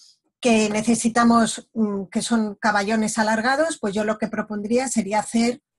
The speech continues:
un riego con goteros integrados, goteros autocompensantes y autolimpiantes. Esto quiere decir que todos los goteros nos van a dar el mismo caudal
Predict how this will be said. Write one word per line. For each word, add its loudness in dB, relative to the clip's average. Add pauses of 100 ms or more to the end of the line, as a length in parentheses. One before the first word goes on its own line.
(220)
un 4
riego 2
con 0
goteros -2
integrados, 0 (400)
goteros 0
autocompensantes -2 (400)
y 0
autolimpiantes. 0
Esto -4
quiere 0
decir -2
que 0 (300)
todos 2
los 0
goteros 0
nos 0
van 2
a 2
dar -2
el 0
mismo 2
caudal -2